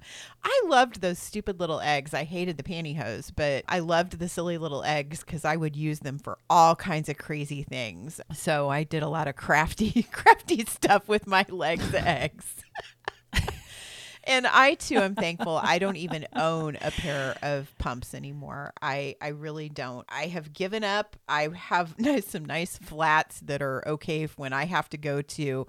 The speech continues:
really corporate-y kind of speaking engagements. But even there today, I'm starting to show up as who I am authentically.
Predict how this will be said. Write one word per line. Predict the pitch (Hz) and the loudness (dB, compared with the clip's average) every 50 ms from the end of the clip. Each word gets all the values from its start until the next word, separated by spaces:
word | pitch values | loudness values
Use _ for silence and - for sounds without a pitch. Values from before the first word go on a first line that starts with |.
| _ _ | _ _
really | 175 165 170 185 180 175 160 151 - | -10 -2 0 2 2 2 2 0 -2
corporate-y | - - 185 165 156 - - 165 156 151 151 147 143 139 123 - | -4 -4 -2 -2 -2 -2 -6 -6 -4 -4 -6 -6 -6 -8 -10 -8
kind | - 160 147 139 139 | -6 -4 -4 -2 -4
of | 127 131 | -6 -8
speaking | - - 151 139 - - 156 156 151 | -8 -10 -10 -10 -8 -10 -10 -8 -6
engagements. | 151 156 147 160 156 156 151 - 175 170 160 165 160 156 - | -8 -8 -4 -4 -2 -2 -2 -4 -4 -2 -2 -2 -4 -6 -6
But | - - 156 151 - | -4 -2 -2 -2 -2
even | - 226 269 302 359 330 277 214 | -4 -6 -6 -4 -4 -4 -4 -2
there | 180 151 143 139 143 135 131 127 123 - - _ _ - | -2 0 0 0 0 0 0 0 -2 -2 -6 _ _ -16
today, | - - 190 160 147 - 156 139 131 135 147 156 185 - - - | -8 -6 -6 -6 -4 -2 -2 -2 0 0 0 0 0 0 -2 -2
I'm | - 156 151 151 | -2 -2 -2 -2
starting | - - 190 196 202 202 202 175 | -4 -2 0 0 2 0 0 -2
to | 175 | -4
show | - - 165 156 | -4 0 2 2
up | 151 - - | 2 2 -2
as | 143 - | -6 -6
who | - - 147 | -6 -4 -2
I | 139 127 131 | -2 -2 -2
am | 131 131 127 135 | -2 -4 -4 -4
authentically. | 127 123 131 - 120 120 131 - 156 160 - - 202 196 214 220 226 214 | -4 -6 -6 -8 -10 -10 -6 -6 -6 -6 -6 -6 -6 -6 -4 -6 -6 -8